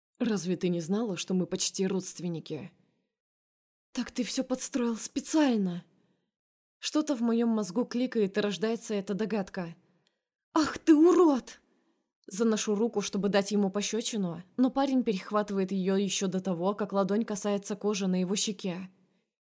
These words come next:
«Тебе нужно быть со мной нежной и ласковой, если не хочешь, чтобы я был с тобой груб. Хотя последнее мне нравится больше». «И чего же ты хочешь?» Смотрю в его глаза и с ужасом понимаю, что я уже знаю ответ на свой вопрос.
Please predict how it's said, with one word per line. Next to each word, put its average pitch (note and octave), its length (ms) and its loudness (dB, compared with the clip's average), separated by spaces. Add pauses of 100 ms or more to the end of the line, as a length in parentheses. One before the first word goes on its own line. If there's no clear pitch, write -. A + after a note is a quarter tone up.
(1080)
«Тебе F#3+ 340 0
нужно F#3 320 0
быть F3+ 220 -4
со G3+ 100 -2
мной F#3+ 220 2
нежной F3 500 0
и A3 180 -2
ласковой, E3+ 600 -4
если F3 380 -2
не E3+ 120 -2
хочешь, F#3 300 -4
чтобы F3+ 280 -2
я E3+ 140 2
был F3+ 220 -2
с - 100 -8
тобой G3 280 0
груб. D#3+ 380 -8 (840)
Хотя A3 300 0
последнее G3 680 -2
мне G3 240 2
нравится F3+ 480 0
больше». F#3 640 -4 (1160)
«И C4+ 80 0
чего B3 260 2
же A3+ 140 2
ты D4 100 2
хочешь?» B3 600 -2 (760)
Смотрю B3+ 300 2
в A3 80 -4
его F#3+ 240 0
глаза G3+ 380 0
и G3 80 0
с F#3 120 -6
ужасом F#3+ 400 -2
понимаю, F#3+ 480 0
что - 220 -6
я G3+ 160 0
уже G3 200 -2
знаю F#3 340 0
ответ F#3+ 300 -4
на F#3 100 0
свой F3+ 220 -4
вопрос. F3+ 580 -6